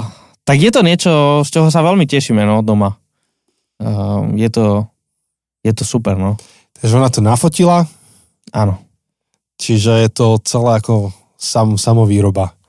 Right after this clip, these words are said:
Speaker 1: Áno, presne,
Speaker 2: Grafiku
Speaker 1: presne.
Speaker 2: robil Aďo.
Speaker 1: Áno, Aďo to zalomil.
Speaker 2: Čiže ten náš pôvodný grafik z, z podcastu.
Speaker 1: Áno. O, ešte aj Baška Benešová robila korektúry,
Speaker 2: Aha.
Speaker 1: čo aj nám robila korektúry.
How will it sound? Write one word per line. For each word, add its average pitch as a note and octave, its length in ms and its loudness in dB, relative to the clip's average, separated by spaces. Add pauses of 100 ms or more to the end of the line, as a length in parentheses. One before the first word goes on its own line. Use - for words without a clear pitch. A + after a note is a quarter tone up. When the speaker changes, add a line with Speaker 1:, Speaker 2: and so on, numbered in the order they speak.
(140)
Speaker 1:
Áno, A2 260 -2
presne, A2+ 400 -4
Speaker 2:
Grafiku C3+ 480 2
Speaker 1:
presne. C#3 60 4
Speaker 2:
robil A2+ 200 2
Aďo. B2 300 2 (560)
Speaker 1:
Áno, A2 320 0
Aďo A#2+ 240 2
to A#2 100 -2
zalomil. B2+ 720 0
Speaker 2:
Čiže A2+ 320 -2
ten A2+ 80 4 (240)
náš A2+ 400 0
pôvodný A#2 400 0
grafik A2+ 480 0 (320)
z, A2 240 -6
z G#2 80 -6
podcastu. B2 640 0 (400)
Speaker 1:
Áno. G#2 400 -4 (800)
O, G#2 460 -2
ešte - 260 -4
aj C3 140 2
Baška A#2 300 0
Benešová A2 440 0
robila A2 300 2
korektúry, G#2+ 640 -2
Speaker 2:
Aha. D3+ 300 2
Speaker 1:
čo G#2+ 260 0
aj G#2+ 160 -2
nám G#2+ 240 2
robila G#2 260 0
korektúry. G#2 520 -2